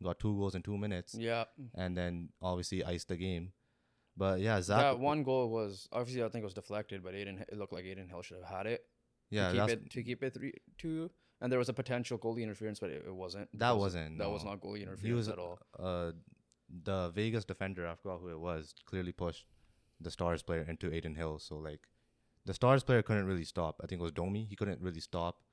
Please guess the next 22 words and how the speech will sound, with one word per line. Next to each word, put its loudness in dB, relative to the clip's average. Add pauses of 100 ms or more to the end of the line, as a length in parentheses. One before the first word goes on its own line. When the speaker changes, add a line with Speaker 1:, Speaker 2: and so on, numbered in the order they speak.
(360)
Speaker 1:
bumping 2
into 0
Aiden 0
Hill. 0 (680)
And 0
then, 2
um, -2 (760)
yeah, 4
Ty 4
Dellandrea 4
got 0
two 2
goals 2
in -2
two -2
minutes -2
to -8
make -4
it -4 (100)
three -4
two -6 (180)
and -6